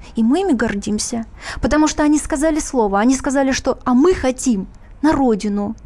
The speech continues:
А мы не будем принимать ту власть незаконную, которая пришла незаконным путём. И мы не будем отдавать честь фашистам, которые в своё время, в сорок первом, в сорок втором,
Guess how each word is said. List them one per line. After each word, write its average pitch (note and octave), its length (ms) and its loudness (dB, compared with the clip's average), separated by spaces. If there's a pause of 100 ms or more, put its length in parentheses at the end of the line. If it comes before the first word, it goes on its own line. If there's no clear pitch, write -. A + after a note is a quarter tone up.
(680)
А A#3 140 2
мы C#4 220 4
не F#4+ 120 4
будем D4+ 380 2
принимать C4 640 2
ту C#4 220 2
власть C4+ 480 0
незаконную, B3+ 680 2
которая C4+ 440 0
пришла C#4+ 440 0
незаконным B3 580 0
путём. C#4 340 0 (220)
И E4 140 4
мы G4 180 4
не G#4 120 4
будем E4 400 2
отдавать C4+ 460 0
честь - 240 -2
фашистам, D4+ 640 0 (200)
которые D#4 420 2
в C4 40 -8
своё D4+ 340 0
время, E4+ 340 2
в - 60 -8
сорок C4+ 340 0
первом, E4 400 2
в - 60 -4
сорок C#4 280 0
втором, C#4+ 560 2